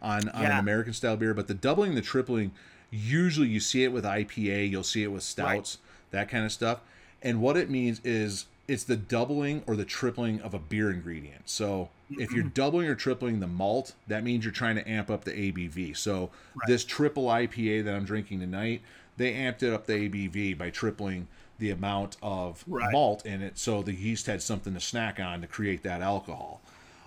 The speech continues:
Speaker 1: Um,
Speaker 2: Right.
Speaker 1: but sometimes, w-, especially with the I P As, that means also that they'll add more hops. So rather than, like, your standard, you know, I P A,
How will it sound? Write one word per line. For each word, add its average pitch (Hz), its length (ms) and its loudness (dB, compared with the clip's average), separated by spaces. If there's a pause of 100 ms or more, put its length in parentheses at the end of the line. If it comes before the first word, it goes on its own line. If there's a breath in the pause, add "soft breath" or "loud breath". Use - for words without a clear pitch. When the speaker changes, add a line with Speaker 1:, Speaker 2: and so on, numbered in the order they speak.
Speaker 1:
Um, 98 260 0
Speaker 2:
Right. - 160 -6
Speaker 1:
but 113 380 0
sometimes, 123 500 2
w-, 120 240 0
especially 113 380 0
with 95 80 -6
the 107 100 2
I 104 140 2
P 120 360 2
As, 98 140 -2 (240 loud breath)
that 107 200 2
means 107 220 0
also 101 300 2
that 95 340 -2
they'll 101 160 0
add 98 220 0
more 90 160 0
hops. - 540 -4
So 104 360 2
rather 110 440 2
than, 104 400 0 (600 loud breath)
like, 110 300 0
your 107 140 0
standard, 113 840 2 (920 loud breath)
you 117 140 0
know, 98 140 0
I 104 200 0
P 104 320 0
A, 107 300 2